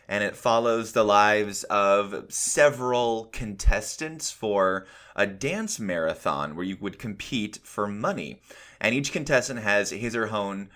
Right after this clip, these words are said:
her own story as to why they're competing.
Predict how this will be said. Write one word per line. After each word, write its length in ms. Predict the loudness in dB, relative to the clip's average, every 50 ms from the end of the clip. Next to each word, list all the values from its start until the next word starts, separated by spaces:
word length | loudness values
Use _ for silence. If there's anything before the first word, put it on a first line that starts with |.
| _ _ _
her 220 | 0 2 4 4
own 180 | 4 2 2 -2
story 460 | -6 -6 -4 -2 0 0 2 0 0 -2
as 160 | -4 -6 -8
to 100 | -8 -8
why 240 | -4 -4 -2 -2 -2
they're 100 | -2 -2
competing. 800 | -4 -6 -8 -10 -8 -6 -4 -2 -2 0 -2 -2 -4 -6 -10